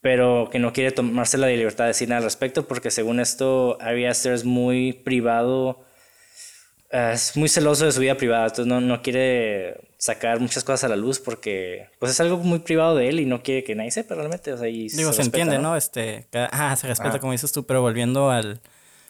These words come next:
Speaker 2: Por eso me quedé como, "Hmm", cuando dices de que se sentía muy responsable por la... Por su hermana, ¿no? Dijiste.
Speaker 1: Por su hermano menor, ajá.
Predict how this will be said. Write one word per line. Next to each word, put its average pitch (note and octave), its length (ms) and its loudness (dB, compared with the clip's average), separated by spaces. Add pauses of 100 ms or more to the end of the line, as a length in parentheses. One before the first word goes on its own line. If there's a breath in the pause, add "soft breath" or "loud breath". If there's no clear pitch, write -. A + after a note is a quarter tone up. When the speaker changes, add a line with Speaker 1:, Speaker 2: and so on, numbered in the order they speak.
Speaker 2:
Por B2 100 -2
eso A#2 120 0
me B2+ 80 0
quedé A#2+ 120 -4
como, B2 180 0
"Hmm", G3 640 2
cuando B2+ 240 0
dices C3 180 -2
de C3+ 140 -4
que C#3 80 -6
se C3+ 120 0
sentía A#2+ 300 2
muy B2 160 0
responsable A#2+ 540 -2
por C3 180 -4
la... G#2+ 380 -4 (500 soft breath)
Por C3+ 140 -2
su B2+ 100 0
hermana, C#3+ 300 0
¿no? C#3 100 0
Dijiste. C#3+ 400 -2 (960)
Speaker 1:
Por A#2+ 160 2
su B2 100 -2
hermano A#2 180 0
menor, G#2+ 220 -2
ajá. G2 320 -10